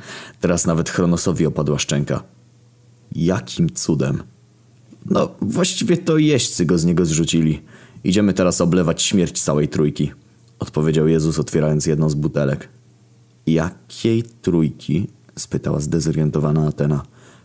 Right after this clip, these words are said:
"Kto jeszcze umarł?" "Kurwa,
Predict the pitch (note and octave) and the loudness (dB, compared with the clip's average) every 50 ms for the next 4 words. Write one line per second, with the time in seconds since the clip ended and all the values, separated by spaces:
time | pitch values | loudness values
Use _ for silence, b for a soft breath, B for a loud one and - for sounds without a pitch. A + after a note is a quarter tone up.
0 | B B - - - F#2 A2 B2+ - - G2+ D#2+ D2+ C#2+ C#2+ D2 - - - - | B B -12 -4 -2 0 0 0 0 0 0 0 0 0 0 -2 -2 -6 -12 -18
1 | _ _ b b b b b b b b b b b - _ - - - - _ | _ _ b b b b b b b b b b b -20 _ -20 -20 -20 -20 _
2 | - - - C3 G2 D2+ C#2 C#2+ C#2+ - | -6 -2 0 2 2 2 0 -2 -2 -4